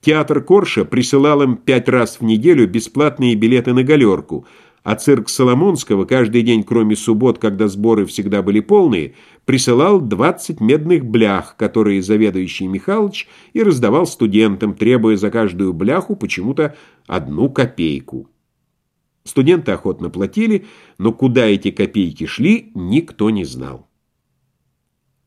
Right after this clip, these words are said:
Кроме этого, удовольствий для студентов-ляпинцев никаких не было, если не считать бесплатного входа на художественные выставки.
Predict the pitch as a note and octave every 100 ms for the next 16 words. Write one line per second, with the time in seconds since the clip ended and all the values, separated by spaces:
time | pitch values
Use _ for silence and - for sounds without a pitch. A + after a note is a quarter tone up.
0 | _ _ - G3 G#3 A3+ A3 E3 C#3+ C3+
1 | C3+ G#3+ G#3 - F#3+ F3 D3+ E3+ D#3+ D#3
2 | D3+ D#3+ D3+ C3 C3+ C#3 C#3 B2+ B2 A2+
3 | B2 B2+ C#3+ A3 - G2+ G#2+ G#2+ G#2 G2+
4 | F#2+ _ _ _ F#2 A#2+ B2 A#2 A#2 -
5 | A2+ C#3 A#2 G2+ - A2+ A2 G#2 G2+ E2+
6 | - E3+ E3 A#2 - F2 G#2+ A2+ G#2+ -
7 | E2 D#2 C#2+ D#2 - C2+ - C2